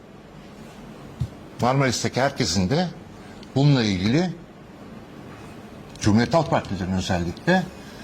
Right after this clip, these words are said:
bir öz eleştiri yapma ihtiyacı vardır diye değerlendiriyorum. Neticede ben göreve gelirken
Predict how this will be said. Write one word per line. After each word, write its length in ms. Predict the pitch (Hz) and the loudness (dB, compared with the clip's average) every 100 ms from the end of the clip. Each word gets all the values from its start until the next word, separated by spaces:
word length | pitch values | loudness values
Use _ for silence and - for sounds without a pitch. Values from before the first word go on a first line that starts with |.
| - - - - | -16 -18 -12 0
bir 340 | 120 107 - - - - - - - - - - | 0 2 -2 -6 -14 -16 -16 -16 -16 -16 -8 -2
öz 160 | 123 | 2
eleştiri 640 | 120 98 95 - 110 160 165 - - - - | 2 2 0 0 2 2 0 -6 -18 -8 0
yapma 320 | 123 - 127 | 0 2 0
ihtiyacı 480 | 101 101 101 90 98 | 0 2 0 2 2
vardır 320 | 92 85 78 76 | 2 0 -4 -2
diye 260 | 104 147 151 - - - | 2 2 0 -8 -8 0
değerlendiriyorum. 720 | 107 98 92 90 80 85 76 - - - - - - | 2 2 2 0 0 -2 -2 -8 -14 -14 -14 -4 0
Neticede 640 | 120 143 123 120 165 196 - - - - - - - - - - - - - - - | 2 4 4 4 2 0 -4 -16 -16 -16 -18 -16 -14 -14 -14 -16 -16 -16 -16 -16 -4
ben 200 | 127 151 | 2 6
göreve 300 | 170 156 135 | 6 6 4
gelirken 500 | 113 117 123 - 196 | 4 2 2 2 4